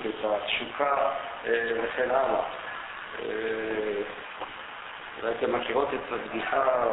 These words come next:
הידועה ש-, אפשר אולי לספר אותה בהקשר הזה, זה, אה, היה עשיר שעובר ליד, אה, דייג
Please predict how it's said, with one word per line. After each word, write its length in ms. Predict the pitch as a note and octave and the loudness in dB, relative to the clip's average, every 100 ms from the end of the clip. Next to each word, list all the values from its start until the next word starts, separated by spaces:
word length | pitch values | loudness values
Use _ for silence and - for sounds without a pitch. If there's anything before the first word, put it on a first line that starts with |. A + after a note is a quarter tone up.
| G#2+ | 2
הידועה 520 | G#2+ F#2+ G2+ C3 C3 A2+ | 0 0 2 4 2 2
ש-, 260 | A2 G#2+ G#2 - - - - - - | -2 -2 -4 -6 -8 -8 -8 -8 -8
אפשר 140 | - A2+ | -4 0
אולי 240 | A2+ A2 | 2 4
לספר 380 | A2+ - A2 B2 | 2 0 -2 0
אותה 220 | A#2 A#2 | 0 0
בהקשר 480 | A2 G#2 - C3 A#2+ | 2 2 2 0 2
הזה, 440 | A2+ C3 C3 G#2+ G2+ G2 G2 | 2 2 4 2 2 -4 -4
זה, 340 | A2 G#2+ G#2 G2+ - - - - - - - G2+ | -2 0 2 0 -2 -10 -12 -12 -12 -12 -10 -6
אה, 500 | G2 G2 G2 F#2+ F#2 F#2+ F#2+ - - - - - - - - | -4 -2 -2 -4 -6 -6 -10 -12 -12 -12 -12 -14 -14 -12 -2
היה 180 | G#2+ B2+ C3+ | 4 4 4
עשיר 340 | C3 - - - | 4 4 4 2
שעובר 400 | - A2 G#2 A#2+ | 2 2 2 2
ליד, 260 | A2+ A2+ A#2 - | 4 4 4 2
אה, 560 | A2+ G#2+ G#2 G#2 G#2 G#2 - - - - - | 2 4 2 0 -2 -4 -6 -8 -8 -8 -4
דייג 280 | G2+ G#2+ | 0 2